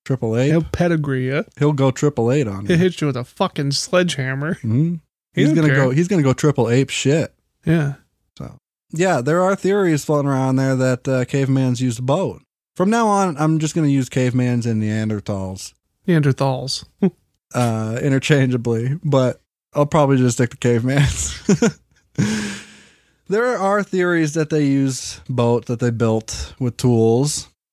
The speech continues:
Speaker 1: that they made with, uh, for, an early form of glue. So they were, you know, they built a good boat.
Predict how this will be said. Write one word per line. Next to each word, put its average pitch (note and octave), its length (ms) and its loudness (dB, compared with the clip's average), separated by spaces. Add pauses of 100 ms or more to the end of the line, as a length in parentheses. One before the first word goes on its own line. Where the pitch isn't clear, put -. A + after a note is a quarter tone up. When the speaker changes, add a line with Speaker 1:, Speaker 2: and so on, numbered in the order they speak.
Speaker 1:
that A2 280 -2
they A2+ 160 4
made G#2+ 560 0 (320)
with, A#2 420 0 (220)
uh, A#2 340 -2
for, C3 320 0
an B2 80 0
early B2 260 -2
form B2 280 -2
of A#2 100 -2
glue. C3+ 380 -2 (420)
So C#3+ 100 0
they C#3+ 120 2
were, D3+ 240 0
you F#3 80 -2
know, C3 160 -2
they G3 140 -2
built A#3 320 -2
a G3 40 -6
good A3 220 0
boat. D4+ 400 -2